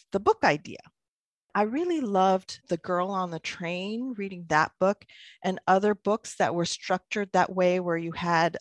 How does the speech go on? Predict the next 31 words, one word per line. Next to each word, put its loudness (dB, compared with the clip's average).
a -2
different -2
voice -6
for -10
each -8
chapter. -4
I 2
picked -4
three -4
characters -2
of -6
my -2
story, -2
and -4
I 0
wanted -2
to -4
follow 2
them 0
as -6
voices. -8
I 2
have, 2
of -10
course, -4
the 0
protagonist, -2
who -6
is -8
a -4
detective, -4